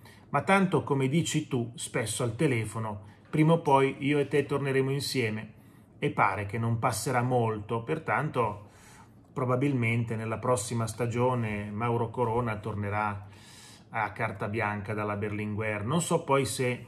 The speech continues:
questi personaggi, queste ospitate abbiano una sorta di esclusiva, però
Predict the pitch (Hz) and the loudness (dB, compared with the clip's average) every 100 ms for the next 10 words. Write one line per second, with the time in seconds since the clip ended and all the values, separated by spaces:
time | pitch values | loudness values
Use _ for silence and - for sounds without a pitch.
0 | - - - - 156 - 123 139 127 - | -20 -20 -20 -4 -2 0 -2 0 -2 -2
1 | 123 127 135 113 117 131 120 131 - 123 | 0 2 0 -2 -4 -4 -2 -2 -2 -6
2 | 104 135 139 120 113 120 117 113 110 127 | -2 -2 0 -2 0 0 0 -2 -2 -2
3 | 120 120 120 117 117 - 120 139 170 123 | -2 -4 -4 -4 -4 -4 0 2 2 2
4 | 117 156 143 | 0 2 0